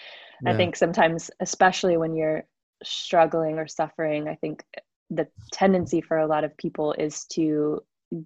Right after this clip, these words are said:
Speaker 2: go even deeper within and get stuck
Speaker 1: Mm.
Speaker 2: kind of in your own circumstances. But the second you,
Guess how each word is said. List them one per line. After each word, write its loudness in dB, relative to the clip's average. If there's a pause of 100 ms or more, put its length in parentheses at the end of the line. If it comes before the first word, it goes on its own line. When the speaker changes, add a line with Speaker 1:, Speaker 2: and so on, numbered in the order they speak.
(800)
Speaker 2:
go 6
even 0
deeper 2
within 2
and -2
get -2
stuck 2
Speaker 1:
Mm. 4
Speaker 2:
kind 2
of -4
in -2
your 4
own 2
circumstances. -4
But -6
the -2
second 0
you, 0